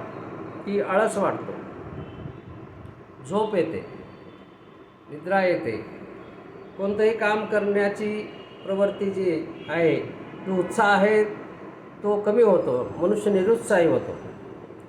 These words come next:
काही काम करू वाटत नाही. याला तामस आहार खाण्याने अशा प्रकारची प्रवृत्ती होते. आता समजा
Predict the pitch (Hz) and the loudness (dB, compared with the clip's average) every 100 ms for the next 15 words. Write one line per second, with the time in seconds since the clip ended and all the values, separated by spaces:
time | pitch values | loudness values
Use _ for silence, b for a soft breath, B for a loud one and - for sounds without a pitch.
0 | - - - - - 196 226 233 220 214 | -20 -20 -20 -20 -4 2 2 4 4 4
1 | 214 202 160 160 - 110 - - - - | 4 6 4 2 -4 -8 -10 -14 -16 -18
2 | - - - - - - - - - - | -20 -20 -20 -20 -20 -20 -20 -20 -20 -16
3 | 165 180 175 226 180 190 190 - - - | -2 0 2 4 4 4 4 -2 -10 -12
4 | - - - - 160 170 175 170 170 170 | -16 -18 -16 -4 2 2 2 2 2 4
5 | 185 165 160 165 170 165 156 - 156 160 | 4 2 2 0 0 2 2 0 -2 2
6 | 180 180 202 196 196 202 208 - - - | 4 4 4 4 4 2 2 -4 -12 -14
7 | - - - - - - - - - - | -14 -16 -18 -20 -20 -18 -18 -18 -18 -10
8 | 170 196 196 190 190 175 156 | -2 0 2 2 4 4 4